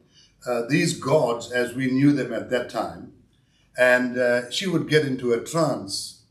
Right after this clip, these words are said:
a very, very, you know, uh, kind of experience that we as children, uh, were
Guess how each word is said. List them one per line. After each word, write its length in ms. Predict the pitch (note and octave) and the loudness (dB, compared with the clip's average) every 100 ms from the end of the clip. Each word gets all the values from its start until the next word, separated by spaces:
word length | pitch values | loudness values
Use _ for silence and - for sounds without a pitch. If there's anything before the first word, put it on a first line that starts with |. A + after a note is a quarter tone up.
| _ | _
a 100 | B2+ | -6
very, 540 | G#2+ G#2 E3+ G3 E3+ C#3 | -6 -10 -4 2 4 2
very, 580 | C3+ C3+ B2 A#2+ - - _ - | 2 2 2 0 -6 -18 _ -4
you 120 | C#3 | 2
know, 360 | B2+ A#2 - - - | 4 2 -4 -16 -18
uh, 140 | - - - _ - - - - - | -16 -16 -20 _ -20 -20 -20 -20 -2
kind 240 | E3+ D#3+ | 2 2
of 140 | C#3 | 0
experience 580 | B2+ - - E3+ D#3 C#3 | -2 -8 -4 2 4 4
that 160 | C3+ A#2+ | 0 -2
we 460 | D3 C#3+ B2+ - - _ _ - - | 4 4 4 -2 -18 _ _ -18 -2
as 180 | C3+ - | -2 0
children, 580 | F3+ F#3 D3 A2+ A#2 - _ _ _ - | 4 4 4 0 -6 -14 _ _ _ -2
uh, 140 | C3 | 0
were 400 | B2+ C3 B2+ A#2+ | 4 6 4 4